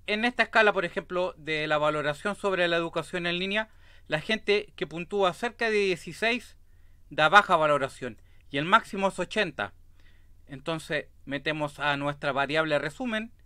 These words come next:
esto, estos valoraciones generales a variable resumen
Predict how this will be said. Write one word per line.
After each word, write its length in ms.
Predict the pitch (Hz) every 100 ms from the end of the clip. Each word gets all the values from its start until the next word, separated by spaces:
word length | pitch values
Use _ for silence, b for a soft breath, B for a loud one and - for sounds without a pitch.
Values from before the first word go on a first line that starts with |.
| - - - - - -
esto, 580 | 196 202 220 208 202 - - - - -
estos 320 | 147 - 196
valoraciones 720 | 175 170 170 160 - 190 180
generales 680 | - 147 147 214 196 196 - - - - - - - - -
a 80 | 156
variable 400 | 180 185 214 202
resumen 520 | 190 - 208 202 208